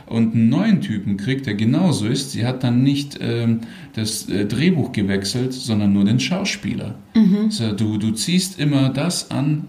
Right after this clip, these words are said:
Speaker 1: was du bist. Alles ist ein Spiegelbild von dir. Manches positiv und manches negativ.
Speaker 2: Ja.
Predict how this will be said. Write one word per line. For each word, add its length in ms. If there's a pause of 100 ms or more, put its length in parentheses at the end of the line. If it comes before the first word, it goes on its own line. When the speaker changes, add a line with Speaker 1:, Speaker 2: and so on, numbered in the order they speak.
Speaker 1:
was 280
du 160
bist. 460
Alles 340
ist 260
ein 60
Spiegelbild 580
von 240
dir. 180
Manches 360
positiv 680
und 140
manches 400
negativ. 800
Speaker 2:
Ja. 320